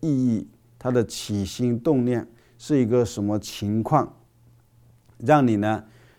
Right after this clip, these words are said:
这个心不要去着相，保持你的心如如不动。所以我们在行走的时候呢，你用这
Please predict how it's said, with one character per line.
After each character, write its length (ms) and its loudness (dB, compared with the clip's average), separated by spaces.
这 140 0
个 120 8
心 600 4
不 140 6
要 160 6
去 220 -4
着 260 -4
相， 260 -6
保 220 4
持 300 0
你 120 4
的 160 0
心 460 -4
如 520 -2
如 340 -4
不 280 -10
动。 240 -8
所 120 6
以 80 8
我 120 6
们 100 4
在 160 8
行 400 0
走 200 2
的 60 0
时 180 -10
候 180 0
呢， 200 -2
你 160 0
用 240 4
这 280 4